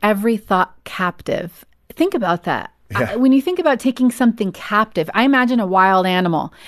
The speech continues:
Speaker 1: and you're going out in captivity, and you're taking that animal, you're training it, you're rearing it, you're making sure that it becomes tame. Our thoughts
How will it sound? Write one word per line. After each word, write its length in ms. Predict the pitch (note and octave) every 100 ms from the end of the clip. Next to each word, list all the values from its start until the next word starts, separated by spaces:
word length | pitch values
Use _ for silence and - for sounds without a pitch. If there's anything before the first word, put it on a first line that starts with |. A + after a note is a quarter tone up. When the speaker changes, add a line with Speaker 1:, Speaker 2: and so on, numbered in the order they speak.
| -
Speaker 1:
and 120 | G3
you're 120 | F#3
going 300 | F3 G#3 G#3+
out 220 | G3+ G#3
in 220 | F#3+ F#3 E3+ -
captivity, 640 | - F#3 - B3+ A3+ A#3 A3+
and 100 | G3
you're 140 | F3
taking 400 | D#3+ A#3+ A#3+ A3+
that 140 | G#3+
animal, 280 | - G3+ G3
you're 160 | F3 E3+
training 600 | - - A#3 A3 G#3+ G3+
it, 160 | E3+ -
you're 180 | F3
rearing 500 | E3+ G3 A3+ A3 G3
it, 100 | F3+
you're 80 | -
making 340 | F#3+ G3 G3+ F#3+
sure 460 | - - B3+ F3+
that 160 | F3+ F3+
it 120 | E3+
becomes 680 | G3 - - G#3+ G#3 G3 G3 - _
tame. 520 | - - F#3+ E3+ D#3+ D#3 _ - _
Our 100 | C#4+
thoughts 480 | D#4 - B3+ B3+ -